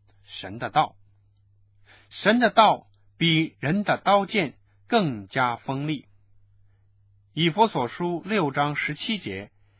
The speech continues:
希伯来书四章十二节。三、晚餐后的纪念。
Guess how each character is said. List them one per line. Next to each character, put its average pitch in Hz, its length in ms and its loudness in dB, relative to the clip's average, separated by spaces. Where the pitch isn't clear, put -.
希 - 300 -4
伯 196 140 0
来 131 180 2
书 156 300 -8
四 156 340 -10
章 131 300 -4
十 - 200 -8
二 131 180 -2
节。 80 340 -20
三、 208 580 0
晚 139 400 4
餐 208 380 0
后 202 220 -2
的 113 180 -6
纪 147 260 -8
念。 120 240 -8